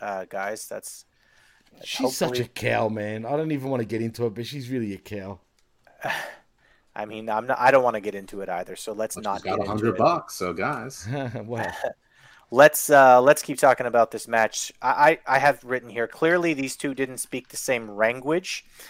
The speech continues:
Speaker 1: as they
Speaker 2: <laughs>
Speaker 1: appear to be a bit lost, uh, trying to work with each other. The feet were in the wrong places. They were sort of stumbling over each other. The high fly flow, which looks more like a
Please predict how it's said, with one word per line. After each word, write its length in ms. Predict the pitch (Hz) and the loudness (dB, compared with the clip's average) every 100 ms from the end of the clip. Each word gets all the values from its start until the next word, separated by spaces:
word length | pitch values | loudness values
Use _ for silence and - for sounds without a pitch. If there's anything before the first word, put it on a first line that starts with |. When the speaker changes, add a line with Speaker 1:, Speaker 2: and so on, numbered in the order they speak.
| - - | -18 0
Speaker 1:
as 200 | 123 123 | 2 4
they 180 | 180 120 | 2 2
Speaker 2:
<laughs> 40 | |
Speaker 1:
appear 180 | 143 127 | 2 -2
to 60 | 123 | -2
be 160 | 120 | -4
a 60 | 117 | -2
bit 180 | 120 113 | -2 -2
lost, 560 | 110 110 123 - - - | 2 4 4 2 -10 -6
uh, 160 | 104 | -6
trying 260 | - 123 110 | 0 0 0
to 40 | |
work 240 | 104 113 - | 0 -4 -4
with 140 | 117 | -10
each 220 | 117 - | -12 0
other. 320 | 120 113 120 113 | 2 4 0 -4
The 60 | 98 | -14
feet 320 | - 139 131 | -6 -4 -2
were 160 | 120 | -2
in 80 | 113 | -2
the 80 | 110 | -2
wrong 280 | 110 110 110 | 0 0 -2
places. 520 | 120 110 107 113 104 | -2 -2 -2 -8 -8
They 120 | 104 | -8
were 120 | 98 | -10
sort 220 | 95 113 101 | -10 -10 -10
of 80 | |
stumbling 500 | - 117 104 107 104 | -6 -4 -4 -6 -8
over 240 | 101 98 98 | -8 -8 -8
each 180 | 98 117 | -6 -2
other. 320 | 101 104 - - - - - | -2 -2 -6 -12 -16 -16 -4
The 80 | 131 | 2
high 220 | 175 196 | 10 10
fly 280 | - 175 165 | 10 10 10
flow, 360 | - 143 151 208 | 10 10 10 10
which 360 | 143 - - - - | 4 0 -6 -10 -12
looks 280 | 123 139 - | -4 -2 -2
more 160 | 135 135 | 0 2
like 180 | 135 123 | 4 4
a 260 | 113 104 | 4 2